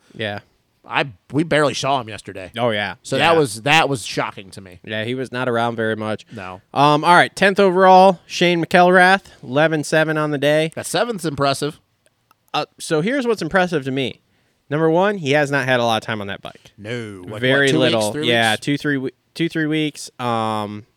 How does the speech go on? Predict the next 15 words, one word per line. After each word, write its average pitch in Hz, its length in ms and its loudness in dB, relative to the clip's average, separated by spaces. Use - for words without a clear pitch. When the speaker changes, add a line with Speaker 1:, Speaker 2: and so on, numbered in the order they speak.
Speaker 1:
not 120 240 0
a 135 40 0
lot 131 180 2
of 117 60 -4
thirty-minute 123 400 -4
motos. 123 600 -2
They 117 160 -6
talked 127 280 -4
to 135 40 -4
him 117 80 -6
on 104 100 -8
Pulp 127 300 -2
on 104 100 -4
Monday. 135 440 0
He's, 117 380 -8